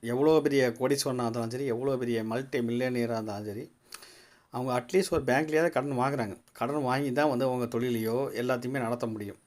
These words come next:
அப்படிங்கிற அமைப்புல கடன் வாங்காத ஆட்கள் யாருமே இல்ல. சரி, கடன் வாங்குறதுல யாருக்கு பிரயோஜனம் இருக்கு, யாருக்கு பிரயோஜனம் இல்ல அப்படிங்கிற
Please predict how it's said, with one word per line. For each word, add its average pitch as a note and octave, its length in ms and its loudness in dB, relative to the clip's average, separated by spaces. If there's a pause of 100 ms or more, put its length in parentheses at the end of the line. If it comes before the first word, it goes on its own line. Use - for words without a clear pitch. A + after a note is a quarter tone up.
(420)
அப்படிங்கிற B2+ 360 -2
அமைப்புல A#2+ 540 -4 (380)
கடன் D#3+ 220 2
வாங்காத D#3+ 320 6
ஆட்கள் C#3+ 360 4
யாருமே C3 380 2
இல்ல. G#2+ 340 -4 (1900)
சரி, F3 280 2
கடன் F#3 320 2
வாங்குறதுல F3 380 6
யாருக்கு D#3 520 4
பிரயோஜனம் D3+ 540 0
இருக்கு, B2 460 -4 (220)
யாருக்கு D3 380 -6
பிரயோஜனம் C3 400 0
இல்ல G#2+ 480 -6
அப்படிங்கிற G#2+ 320 -8